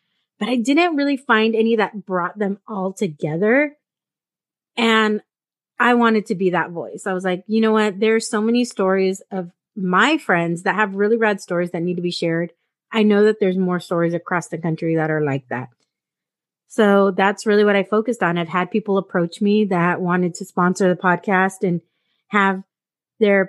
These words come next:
person interviewed, but I've had to say no. I'm like, "I'm sorry, you are a white, straight, cis male, and that's not who my audience is. And I appreciate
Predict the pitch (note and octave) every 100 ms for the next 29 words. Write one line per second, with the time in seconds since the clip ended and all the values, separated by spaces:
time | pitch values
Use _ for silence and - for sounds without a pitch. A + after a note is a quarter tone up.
0 | - G3+ F#3 G3+ E3+ G3 G3 G3+ G#3 A#3
1 | A3 _ _ _ _ _ _ _ G#3 G#3+
2 | G3+ G3+ G3+ G3 G#3+ A3 A#3+ A#3 A3+ C4
3 | G#3+ G#3 G3+ G#3+ A3 A#3 A3 A3 A3 A3+
4 | G#3+ G#3+ G#3 G3 G3 G3+ - G#3+ G#3 F#3
5 | G#3+ G3 - - _ G#3+ G#3 G3+ G#3 A3+
6 | C4+ C#4 A3+ G#3 G3+ G3+ G3+ G3 - _
7 | _ _ _ _ _ _ _ - G#3 A3
8 | G3 G#3+ G3+ F#3 F#3+ G3 G3 G3 G3+ G#3
9 | - G3+ F#3+ E3+ E3 G3 F#3+ - F#3+ F#3